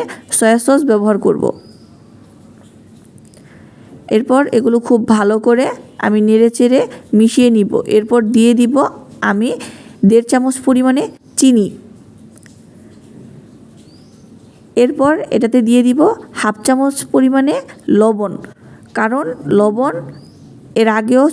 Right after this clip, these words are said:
সসগুলোতে ব্যবহার করা ছিল, তাই এখানে আমি লবণটা কম দিব। এরপর দিয়ে দিব তিন টেবিল চামচ পরিমাণে কর্নফ্লাওয়ার। কর্নফ্লাওয়ারটা দিয়ে খুব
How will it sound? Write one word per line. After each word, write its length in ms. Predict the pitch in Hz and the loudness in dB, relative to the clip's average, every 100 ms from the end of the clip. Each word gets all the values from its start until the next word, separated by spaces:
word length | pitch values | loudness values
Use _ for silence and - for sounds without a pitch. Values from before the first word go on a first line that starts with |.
| 311 | 0
সসগুলোতে 540 | 226 226 233 233 240 254 | 0 0 2 2 2 2
ব্যবহার 260 | 220 233 226 | 0 0 0
করা 140 | 233 233 - | 0 0 0
ছিল, 160 | 240 381 466 - - | 0 0 -4 -10 -2
তাই 160 | 226 220 | 2 4
এখানে 200 | 220 240 233 | 2 0 -4
আমি 80 | 247 233 | -2 -2
লবণটা 340 | 202 208 254 254 | -2 -2 -2 -2
কম 140 | 240 226 214 | 0 0 0
দিব। 140 | 180 139 - - - - - 233 | 0 -2 -6 -16 -20 -16 -2 -2
এরপর 220 | 240 277 233 | 0 -2 0
দিয়ে 140 | 240 233 | -2 0
দিব 120 | 247 311 480 - _ - - | 0 0 -2 -12 _ -10 0
তিন 220 | 285 320 539 - - - - | 2 2 -2 -8 -16 -18 -4
টেবিল 260 | 262 262 269 254 | 0 2 0 0
চামচ 240 | 269 269 - 269 | -2 -2 -2 0
পরিমাণে 460 | 262 269 269 294 539 - - - - | 0 0 -2 -2 -6 -12 -20 -10 -4
কর্নফ্লাওয়ার। 540 | 269 262 254 196 190 - - - | -2 0 0 0 -4 -8 -16 -8
কর্নফ্লাওয়ারটা 580 | - 240 247 269 262 262 240 | -4 -2 0 0 0 0 -2
দিয়ে 180 | 233 262 269 | 0 0 -2
খুব 140 | - | 0